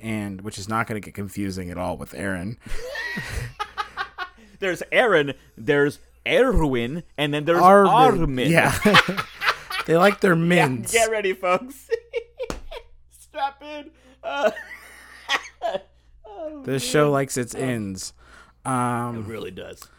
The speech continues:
Speaker 1: But, and, yeah, and Sergeant Levi is questioning him on kind of everything, like, getting, ev-, like, kind of doing a nice little culmination of all the information we've gleaned so far.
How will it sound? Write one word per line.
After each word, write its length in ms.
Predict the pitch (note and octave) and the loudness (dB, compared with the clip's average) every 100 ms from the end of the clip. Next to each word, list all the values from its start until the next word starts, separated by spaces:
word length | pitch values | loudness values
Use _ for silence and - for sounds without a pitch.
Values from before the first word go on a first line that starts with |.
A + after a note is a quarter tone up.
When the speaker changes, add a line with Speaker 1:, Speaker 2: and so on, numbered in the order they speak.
| _ _ _ _ _ - | _ _ _ _ _ -2
Speaker 1:
But, 360 | B2 B2 A#2+ - | 0 0 -4 -8
and, 420 | B2 B2+ B2 C3 | -6 -4 -4 -2
yeah, 160 | C3 A2+ | 0 0
and 240 | G2+ A2 | 0 -4
Sergeant 460 | - B2+ A#2 G#2+ F2+ | -2 -2 -2 -6 -6
Levi 480 | B2 A2 G2+ F#2+ F2+ | -6 -4 -4 -6 -10
is 440 | F2 G#2+ G2 F#2 - | -8 -8 -8 -10 -6
questioning 540 | E3+ E3+ C#3+ A#2+ G#2 | 0 0 0 -4 -6
him 340 | A2 F#2 F2 E2 | -8 -10 -12 -10
on 760 | A#2 A2+ A2+ A2 A2 A2 A2 - _ _ _ _ - | -6 -6 -6 -6 -8 -8 -12 -18 _ _ _ _ -8
kind 240 | D3 G#3+ | -2 0
of 120 | B3+ | 0
everything, 920 | - A2+ - D#3+ F#3 - A#3 B3 C#4 - _ _ _ _ - | -4 -10 -6 -4 -4 -2 0 0 -4 -10 _ _ _ _ -6
like, 240 | C3+ - | -6 -2
getting, 420 | D3+ D#3 D#3+ D3+ | 0 2 0 -2
ev-, 200 | C3+ C3 | -4 -4
like, 160 | C3+ C3+ | -4 -4
kind 180 | E3 F#3 | -2 -2
of 180 | E3+ C3 | -2 -2
doing 240 | D3 C#3+ | 0 0
a 60 | A#2+ | -2
nice 340 | A#2+ B2+ - | -4 -6 -4
little 460 | C#3 B2 A#2 G2+ - _ _ _ _ _ - | -4 -2 -4 -8 -14 _ _ _ _ _ -2
culmination 720 | D3+ D#3 C3 A#2 B2+ - D3 | 0 2 0 -2 -4 -4 -4
of 140 | A#2 G#2 | -4 -4
all 240 | A2+ A2+ | -4 -4
the 100 | B2+ | -4
information 600 | A2 A2+ G#2 G#2+ - A#2 | -6 -6 -6 -6 -6 -6
we've 200 | G#2+ F#2 | -6 -6
gleaned 320 | A2 A2 A2 | -6 -6 -6
so 240 | - E2+ D#2+ | -8 -10 -12
far. 440 | - D2+ C2+ | -12 -14 -14